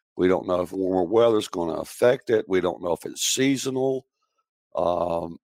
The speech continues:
we don't know any of that right now.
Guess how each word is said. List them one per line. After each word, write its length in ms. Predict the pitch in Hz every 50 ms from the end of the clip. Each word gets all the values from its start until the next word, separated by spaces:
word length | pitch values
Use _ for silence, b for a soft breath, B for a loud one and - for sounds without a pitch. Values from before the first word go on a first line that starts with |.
| _
we 180 | - 98 104 110
don't 220 | 107 107 95 -
know 560 | 92 98 92 92 92 92 92 92 92 90 87 - _ -
any 320 | 120 143 160 170 170 160 131
of 120 | 110 92
that 220 | 95 92 85 85 -
right 300 | - 90 85 82 80 60
now. 300 | 67 80 87 90 90 90